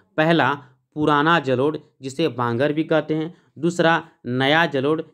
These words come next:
जिसे खादर भी कहते हैं। बांगर मृदा में क्या होता है, जो कंकर ग्रंथियों की मात्रा ज़्यादा होती है, मतलब कंकर ज़्यादा पाए जाते हैं। खादर मृदा में, खादर मृदा में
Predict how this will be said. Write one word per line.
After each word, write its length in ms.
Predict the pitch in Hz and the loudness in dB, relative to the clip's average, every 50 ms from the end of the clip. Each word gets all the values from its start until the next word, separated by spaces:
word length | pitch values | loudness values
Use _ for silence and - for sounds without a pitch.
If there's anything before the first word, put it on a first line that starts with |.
| _ - | _ -20
जिसे 240 | 117 117 - 160 156 | -12 -6 -6 -6 -6
खादर 420 | 160 - 127 117 113 113 120 113 | -6 -8 -8 -8 -6 -4 -4 -6
भी 120 | 104 107 104 | -6 -8 -10
कहते 320 | - 107 95 95 95 - | -8 -10 -10 -10 -10 -12
हैं। 680 | 175 - - _ _ _ _ - - - - 113 113 | -14 -14 -14 _ _ _ _ -20 -20 -18 -14 -8 -2
बांगर 380 | 117 143 143 151 165 185 202 196 | 2 2 2 4 4 2 2 2
मृदा 300 | 190 190 175 160 180 180 | 2 2 2 2 2 2
में 180 | 180 180 180 | 2 0 0
क्या 120 | 180 180 170 | 0 -2 -2
होता 220 | 170 175 180 180 | -2 -2 -4 -6
है, 140 | 180 185 - - _ _ - | -6 -8 -12 -18 _ _ -12
जो 180 | 123 131 165 165 | -4 -2 -2 -2
कंकर 520 | 165 - 165 151 143 143 139 - 190 185 | -2 -2 -2 -2 -2 -2 0 0 2 2
ग्रंथियों 460 | 165 147 151 151 151 151 147 - 180 175 | 2 2 2 0 0 0 -2 -4 -4 -2
की 140 | 180 170 143 | -2 -2 -2
मात्रा 460 | 139 135 131 127 - 165 185 190 190 - - _ _ 120 | 0 -2 -2 -2 -2 -2 -2 -2 -4 -8 -16 _ _ -18
ज़्यादा 420 | 120 117 131 139 135 135 156 156 | -6 -2 2 2 2 4 4 2
होती 220 | 147 139 135 - 127 | 2 2 0 -2 -4
है, 60 | 127 | -4
मतलब 200 | 131 139 156 151 | -4 -4 -6 -6
कंकर 420 | - 160 147 143 139 143 180 170 | -4 -4 -4 -4 -2 -2 -4 -2
ज़्यादा 260 | 135 135 127 127 127 | 0 0 0 0 -2
पाए 160 | 120 123 110 104 | -2 -2 -4 -4
जाते 240 | 101 101 101 101 | -4 -6 -8 -12
हैं। 100 | 110 - - - - - _ _ _ _ | -14 -16 -16 -20 -20 -20 _ _ _ _
खादर 300 | - 151 151 160 180 185 | -4 0 2 2 2 2
मृदा 300 | 185 190 185 175 185 180 | 0 0 0 0 0 0
में, 180 | 180 185 196 196 - - _ _ _ _ _ _ _ _ | 2 0 -2 -4 -6 -12 _ _ _ _ _ _ _ _
खादर 320 | - 147 147 147 165 180 180 | -6 -4 -2 0 0 0 0
मृदा 320 | 180 170 165 156 175 170 175 | 0 0 0 2 0 0 2
में 280 | 180 190 190 180 - | 0 -2 -2 -4 -8